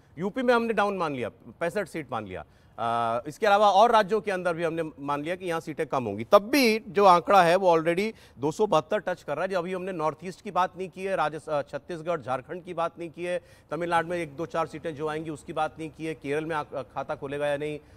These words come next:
आंध्रा में खाता खुलेगा या नहीं, इसकी हम लोगों ने चर्चा नहीं की। तो ये सारे स्टेट्स, बड़ी स्टेट्स को छु-, ब-, म-, लिए बगैर भी दो सौ बहत्तर बी-, बीजेपी को मिलती दिख रही है हमें अभी तक, कहीं उसमें अड़चन दिखाई दे नहीं रही।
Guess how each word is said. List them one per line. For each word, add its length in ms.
आंध्रा 260
में 100
खाता 260
खुलेगा 320
या 100
नहीं, 140
इसकी 220
हम 100
लोगों 140
ने 80
चर्चा 300
नहीं 120
की। 120
तो 120
ये 80
सारे 360
स्टेट्स, 300
बड़ी 240
स्टेट्स 340
को 120
छु-, 260
ब-, 240
म-, 280
लिए 220
बगैर 360
भी 180
दो 140
सौ 140
बहत्तर 340
बी-, 500
बीजेपी 360
को 140
मिलती 340
दिख 260
रही 180
है 60
हमें 180
अभी 220
तक, 420
कहीं 140
उसमें 220
अड़चन 240
दिखाई 260
दे 180
नहीं 120
रही। 160